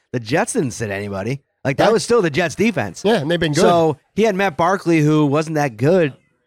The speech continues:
Speaker 1: uh, and, and Duke Williams still put up a hundred yards. Uh, I thought he had a good game. But the two guys that really stood out to me that I think you really gotta be excited about for the future of your Bills fan is Tommy Sweeney, the tight end,
Speaker 2: Mm-hmm.
Speaker 1: um, rookie out of Boston College,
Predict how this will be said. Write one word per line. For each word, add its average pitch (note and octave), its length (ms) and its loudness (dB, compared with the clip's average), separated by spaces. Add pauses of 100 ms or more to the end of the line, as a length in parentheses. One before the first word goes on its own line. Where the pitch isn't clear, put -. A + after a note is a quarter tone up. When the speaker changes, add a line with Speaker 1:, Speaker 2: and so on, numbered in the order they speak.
(140)
Speaker 1:
uh, C3 320 0
and, C#3+ 180 -4
and D3+ 120 -2
Duke D3+ 200 0
Williams E3 240 0
still E3 140 0
put D#3+ 160 -2
up D#3 120 0
a C#3 60 0
hundred D#3 200 0
yards. C#3+ 420 2 (340)
Uh, B2+ 360 0
I D3 120 -2
thought D3 160 -2
he D3 60 2
had C#3 80 0
a B2+ 40 -4
good B2+ 160 -2
game. C3 280 -2 (220)
But D3 80 -4
the C#3 80 -6
two G3+ 200 -2
guys F#3+ 240 2
that D3+ 80 -2
really D3+ 180 2
stood D3 180 -4
out C#3 180 0
to C3+ 60 -10
me C3+ 140 0
that B2 100 0
I A#2+ 80 -2
think C3+ 320 -6 (400)
you C3+ 140 -4
really D3+ 340 2
gotta C#3 160 0
be C3+ 100 2
excited B2+ 360 0
about A2+ 280 -2 (120)
for C3+ 100 -4
the A#2 100 -4
future B2+ 340 -2
of A2+ 100 -4
your A#2+ 80 -2
Bills A#2 240 -2
fan A2 260 -4
is A2 220 -6 (220)
Tommy C#3 280 -2
Sweeney, C3+ 480 -2 (360)
the B2+ 80 -2
tight C3+ 260 0
end, C3+ 360 -2
Speaker 2:
Mm-hmm. C#3 40 0 (100)
Speaker 1:
um, A#2 420 0
rookie C#3 300 -2
out C3 80 2
of B2 60 -2
Boston C3 320 -2
College, B2 380 -2